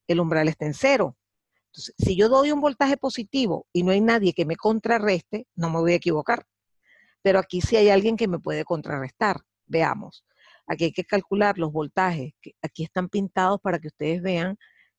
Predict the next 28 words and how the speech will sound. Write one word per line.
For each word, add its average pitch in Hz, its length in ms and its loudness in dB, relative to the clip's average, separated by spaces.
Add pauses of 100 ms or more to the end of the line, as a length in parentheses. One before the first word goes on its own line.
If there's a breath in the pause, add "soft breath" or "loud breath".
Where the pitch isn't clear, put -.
(240)
que 180 220 0 (200)
un 202 200 -2
T 226 160 2
bit 226 260 -2
antes 202 480 -2
da 156 140 -2
cero 175 260 -2
punto 202 300 -8
cuatro 240 500 -2 (580)
y 180 100 -6
un 170 120 -6
T 190 140 0
bit 185 160 0
después 226 500 -2
da 170 140 -2
cero 139 240 -6
punto 139 280 -12
cuatro. - 360 -10 (420 loud breath)
O 156 80 -16
sea 170 120 -2
que 175 100 -4
estos 202 180 -4
valores, 214 400 2
como 143 240 -8
corresponden 151 640 -6
al 147 120 -6
negativo, 214 640 -2 (240)
son 156 300 -4